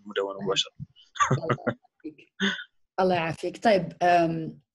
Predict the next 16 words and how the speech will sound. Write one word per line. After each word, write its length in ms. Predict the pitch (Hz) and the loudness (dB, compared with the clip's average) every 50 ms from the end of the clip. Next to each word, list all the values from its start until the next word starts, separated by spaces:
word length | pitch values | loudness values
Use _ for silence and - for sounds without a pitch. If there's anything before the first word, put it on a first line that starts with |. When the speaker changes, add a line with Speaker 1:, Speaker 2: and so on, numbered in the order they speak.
| - - | -18 -4
Speaker 2:
فإذا 420 | - - 220 226 226 208 226 220 220 226 240 240 - - - | 0 4 4 6 6 6 4 4 6 6 4 4 2 -2 -6
ملخص 960 | 175 185 190 214 214 - - - 175 170 196 226 - - - - - _ _ - - - | -2 0 0 0 0 -2 -4 -2 0 0 2 2 2 0 0 -2 -6 _ _ -20 -14 -6
كان 400 | - 175 165 170 170 175 196 196 | -2 0 2 4 4 4 4 2
مثل 200 | 175 175 - 165 | 2 0 0 0
ما 80 | 170 165 | 0 0
ذكرت 440 | 160 170 156 - 175 160 156 - | 0 -2 -2 -2 -4 -6 -6 -8
بأول 500 | - 160 156 160 156 - 170 175 180 170 | -8 -4 -4 -2 -2 0 0 0 0 0
الجلسة، 580 | 165 156 147 151 151 151 147 - - 151 165 190 | 0 0 0 0 0 0 -2 -2 -2 -2 -2 -2
إنه 760 | 214 - - - - 160 160 165 160 160 160 151 156 156 156 156 156 - - _ _ _ _ _ _ _ - | -4 -6 -6 -2 0 0 0 2 2 2 2 2 2 2 2 0 0 -4 -10 _ _ _ _ _ _ _ -4
بدي 300 | 165 156 208 165 196 202 | -2 0 0 0 0 0
منكم 360 | 208 226 226 - - 196 185 | 0 0 0 -2 -2 -4 -4
تفكروا 580 | 185 - - 214 208 - - 214 202 247 311 - _ _ _ _ _ - | -4 -6 -6 -8 -8 -6 -4 -2 0 0 -2 -2 _ _ _ _ _ -4
عن 140 | 160 165 | -2 -2
شو 180 | 160 - - 233 | -2 0 0 0
بدكم 340 | 190 208 208 - - 165 160 | 0 -2 -2 -2 -4 -4 -4
تكتبوا، 540 | 165 165 - 151 147 - - - 196 277 | -4 -6 -8 -8 -10 -6 -4 -2 -2 -2